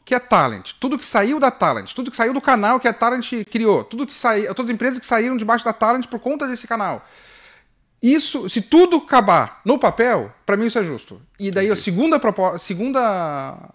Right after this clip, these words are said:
Speaker 1: pergunta é valor-, se valorizar de fato, que eu falei, ele valorizou
Speaker 2: Uhum.
Speaker 1: a casa, é, por um milhão, ela vale três.
Speaker 2: Uhum.
Speaker 1: Valorização certa, com tudo de fato que tá embaixo da talent, e daí a porcentagem a gente discute no fim.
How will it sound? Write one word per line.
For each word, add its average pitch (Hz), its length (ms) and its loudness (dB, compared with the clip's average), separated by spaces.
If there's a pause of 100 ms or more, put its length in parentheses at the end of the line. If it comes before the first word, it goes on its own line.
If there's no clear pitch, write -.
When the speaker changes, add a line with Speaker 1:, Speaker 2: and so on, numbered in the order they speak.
(320)
Speaker 1:
pergunta 208 500 -4
é 185 340 -4
valor-, 214 260 0
se - 120 -4
valorizar 208 400 4
de 180 80 -8
fato, 208 300 -4
que 254 60 -8
eu 233 40 -6
falei, 247 180 0
ele 156 80 -2
valorizou 185 400 0
Speaker 2:
Uhum. 208 60 -10 (340)
Speaker 1:
a 175 80 -2
casa, 185 400 -4
é, 175 240 0 (200)
por 208 120 4
um 220 60 2
milhão, 214 360 2
ela 269 120 2
vale 254 180 0
três. 190 580 0
Speaker 2:
Uhum. 110 680 -16
Speaker 1:
Valorização 254 560 2
certa, 123 520 0 (360)
com 196 280 -2
tudo 277 380 2
de 220 80 0
fato 170 400 0
que - 80 -20
tá 170 180 2
embaixo 170 200 -4
da 180 80 -6
talent, 233 320 -2 (440)
e 202 140 -4
daí 202 140 2
a 185 340 -4 (240)
porcentagem 233 380 -2
a - 40 -8
gente 233 100 -12
discute 220 280 -12
no 202 60 -10
fim. 101 200 -18